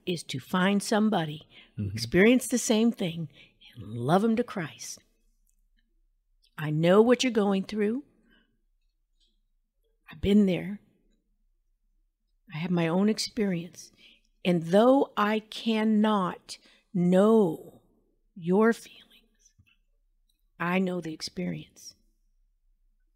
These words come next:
Speaker 1: I can walk with you without judgment.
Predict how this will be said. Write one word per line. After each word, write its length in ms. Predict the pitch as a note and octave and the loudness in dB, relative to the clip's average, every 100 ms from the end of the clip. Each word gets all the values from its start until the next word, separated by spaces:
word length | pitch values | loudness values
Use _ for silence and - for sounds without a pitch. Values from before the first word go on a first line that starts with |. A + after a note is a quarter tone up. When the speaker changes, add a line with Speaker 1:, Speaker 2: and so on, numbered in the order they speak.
| _ | _
Speaker 1:
I 120 | - D#3 | -14 -14
can 200 | - E3 | -6 -2
walk 280 | E3 - | -2 -4
with 200 | - - | -10 -12
you 80 | - _ _ _ _ _ _ _ _ _ _ _ _ _ _ _ _ _ _ _ _ _ | -20 _ _ _ _ _ _ _ _ _ _ _ _ _ _ _ _ _ _ _ _ _
without 360 | E3 D#3+ D3+ - | -14 -12 -14 -10
judgment. 480 | F3 D#3+ - - | -8 -8 -8 -14